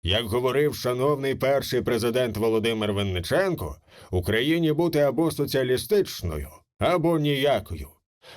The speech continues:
А в істинному соціалізмі головне — план. "Вітаю, шановне панство, я летітиму з вами до Києва. Ігор Петрович, депутат Народної Ради України від Кам'янець-Подільської області. Радий познайомитись".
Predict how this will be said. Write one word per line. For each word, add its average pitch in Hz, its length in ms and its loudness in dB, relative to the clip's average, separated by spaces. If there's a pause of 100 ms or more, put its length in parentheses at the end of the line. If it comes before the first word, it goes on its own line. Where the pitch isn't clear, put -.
А 104 140 2
в 220 120 2
істинному 214 480 2
соціалізмі 151 720 2
головне — 143 600 0 (440)
план. 113 460 0 (400)
"Вітаю, 123 460 2
шановне 95 420 0
панство, 104 540 0 (160)
я 156 300 2
летітиму 175 500 2
з 139 60 -4
вами 139 260 0
до 117 120 0
Києва. 85 360 -4 (380)
Ігор 165 380 2
Петрович, 151 720 0 (120)
депутат 120 540 0
Народної 165 440 2
Ради 139 220 2
України 127 580 0
від 160 200 0
Кам'янець-Подільської 113 1000 0
області. 87 560 -4 (240)
Радий 156 600 2
познайомитись". 101 1300 -4